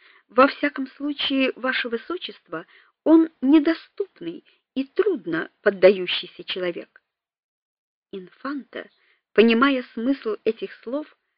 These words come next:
смерила Пердора неуважительным взглядом с головы до ног. «Вы предложили агенту Грили золото?» сказала она медленно.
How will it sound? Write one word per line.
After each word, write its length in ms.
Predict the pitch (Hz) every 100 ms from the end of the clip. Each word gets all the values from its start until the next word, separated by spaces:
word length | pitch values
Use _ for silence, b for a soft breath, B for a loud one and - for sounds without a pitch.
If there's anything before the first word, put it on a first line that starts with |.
| _ _ _ _
смерила 760 | - 247 294 277 262 254 240 - _ _
Пердора 840 | 214 202 196 - - 311 285 165 - _ _ _ _
неуважительным 880 | 196 208 202 190 208 226 226 202 196
взглядом 680 | 185 170 185 226 269 254 254 -
с 80 | 190
головы 380 | 190 196 196 202
до 120 | 214 208
ног. 320 | 185 - _ _ _ _ _ _ _ _ _ _ _ _ _ _ _ _
«Вы 540 | 190 196 277 285 262 - -
предложили 800 | 247 214 220 226 247 254 220 -
агенту 520 | 214 202 240 240 208
Грили 580 | 190 202 196 202 226 - _
золото?» 640 | 208 196 320 427 - - - _ _ _ _ _ _ _ _ _ _ _ _ _ _
сказала 540 | - 190 190 185 180
она 220 | - 190 185
медленно. 600 | 196 190 165 156 -